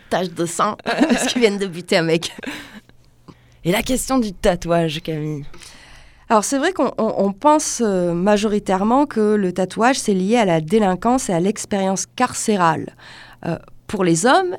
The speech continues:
Speaker 1: mais aussi
Speaker 2: peut-être pour les femmes, mais c'est un peu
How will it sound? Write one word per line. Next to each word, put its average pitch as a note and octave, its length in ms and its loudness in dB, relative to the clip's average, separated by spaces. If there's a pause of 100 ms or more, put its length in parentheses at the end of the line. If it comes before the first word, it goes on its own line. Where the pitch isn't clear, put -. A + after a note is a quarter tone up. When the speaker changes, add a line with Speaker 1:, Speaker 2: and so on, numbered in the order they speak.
Speaker 1:
mais A#3 520 2
aussi G3 480 0 (420)
Speaker 2:
peut-être - 240 -2
pour E3+ 140 0
les E3+ 140 4
femmes, G#3+ 300 2
mais D#3+ 240 2
c'est D3+ 200 -6
un D3+ 100 -2
peu D#3 140 -10